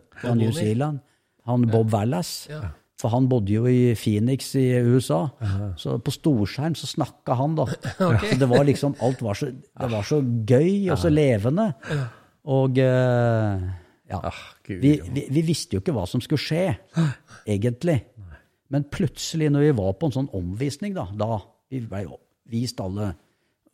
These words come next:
Speaker 1: øh, produksjonsavdelingene til Lamborghini og så videre.
Speaker 2: Ja.
Speaker 1: Og jeg var veldig interessert i karbon, blant
Speaker 2: Ja.
Speaker 1: annet.
Speaker 3: Ja.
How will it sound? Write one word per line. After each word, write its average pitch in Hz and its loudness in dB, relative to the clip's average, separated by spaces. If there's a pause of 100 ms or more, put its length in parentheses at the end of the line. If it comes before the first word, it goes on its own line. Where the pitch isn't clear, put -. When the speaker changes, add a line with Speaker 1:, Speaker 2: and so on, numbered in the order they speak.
(100)
Speaker 1:
øh, - -12 (300)
produksjonsavdelingene 107 -2
til 110 -2
Lamborghini 101 -2
og 120 -4
så 135 -4
videre. 139 -2 (240)
Speaker 2:
Ja. 127 -10 (260)
Speaker 1:
Og 117 2
jeg 104 2
var 139 2
veldig 123 0
interessert 113 -2
i 131 -2
karbon, 127 0 (260)
blant 135 0
Speaker 2:
Ja. 151 0
Speaker 1:
annet. 175 -6 (140)
Speaker 3:
Ja. 123 -8